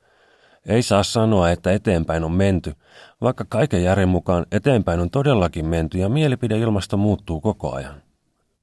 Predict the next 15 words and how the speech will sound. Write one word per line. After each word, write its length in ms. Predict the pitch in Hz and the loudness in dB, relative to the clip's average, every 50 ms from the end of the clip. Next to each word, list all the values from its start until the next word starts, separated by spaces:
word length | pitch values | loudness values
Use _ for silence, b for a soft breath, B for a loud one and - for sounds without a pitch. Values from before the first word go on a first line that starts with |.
| _ _ _ _ _ _ _ - | _ _ _ _ _ _ _ -8
Toki 280 | 101 107 - - 135 | -6 -6 -4 -4 -4
keskustelu 640 | - - 95 92 - - 90 - - - 82 80 82 82 | -2 0 -2 -2 -2 -4 -8 -10 -8 -6 -4 -2 0 0
on 80 | 82 | 2
myös 300 | 90 95 95 92 - - | 2 2 0 0 -2 -4
vihaista, 540 | 107 110 101 92 71 - - - - _ _ _ _ _ _ _ _ _ _ _ _ B B B B B B | -4 -4 -4 -4 -6 -8 -12 -14 -18 _ _ _ _ _ _ _ _ _ _ _ _ B B B B B B
mutta 220 | 95 90 - 107 | -4 -2 -2 0
se 140 | 98 120 131 | 0 -2 0
taas 260 | - 160 147 127 - | 0 0 -2 0 -2
johtuu 380 | 107 87 85 - - 90 82 71 | -2 -4 -4 -4 -6 -6 -6 -6
paitsi 380 | - - 85 87 101 - 131 117 | -4 -2 0 0 0 -2 -6 -8
siitä, 400 | - 92 85 80 78 - 85 80 | -4 -2 -2 -2 0 0 -2 -2
että 180 | - - 82 | -2 -4 -6
toisia 400 | 78 87 85 85 80 - 87 73 | -4 -2 -2 -2 -2 -2 -4 -4
muutos 400 | 73 73 76 78 - 73 - - | -4 -4 -4 -6 -6 -8 -10 -8
ahdistaa, 640 | - 76 82 95 113 117 110 - - - 95 92 | -6 -6 -6 -6 -8 -8 -10 -8 -6 -6 -6 -6